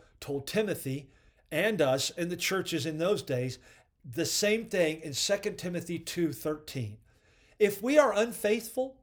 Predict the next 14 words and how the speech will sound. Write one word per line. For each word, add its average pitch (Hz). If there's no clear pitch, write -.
that's 165
what 165
our 143
uncertainty 143
comes 180
from, 120
right? 143
If 147
we 226
are 269
unfaithful, 220
he 226
remains 180
faithful, -